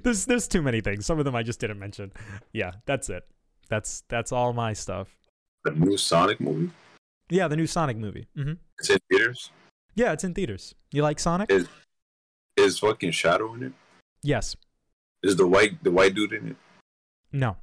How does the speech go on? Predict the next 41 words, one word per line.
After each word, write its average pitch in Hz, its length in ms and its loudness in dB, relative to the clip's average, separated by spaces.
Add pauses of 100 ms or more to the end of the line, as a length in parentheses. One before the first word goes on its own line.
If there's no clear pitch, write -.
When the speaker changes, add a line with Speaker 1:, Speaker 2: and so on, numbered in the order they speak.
Speaker 1:
<laughs> 160 1200 0
No. 104 180 -6 (460)
Speaker 2:
I'm 113 200 6
not 104 220 6
watching. 98 340 2 (160)
Speaker 1:
<laughs> 185 80 4 (1160)
He'll 233 120 4
be 330 100 0
in 339 100 -2
the - 60 2
third 233 240 0
one. 95 340 -12
They're 160 80 2
gonna 196 140 0
make 185 100 0
a 160 60 2
third 160 220 0
one. 104 140 -6
Shadow 180 380 0
pops 160 280 -2
up 143 160 0
at, 123 120 -2
like, 123 180 -6
the 131 100 -8
end 123 240 -10
credits, 104 400 -8
and 113 80 -12
it's 113 120 -8
like, 123 160 -4 (220)
"Dun, 190 180 2
dun, 156 160 0
dun, 143 200 -4
dun, 262 460 2
we're 180 80 2
gonna 180 160 2
put 214 220 0
Shadow 240 340 2
in 233 80 -4
the 247 60 -2
next 240 260 -2
one." 220 480 0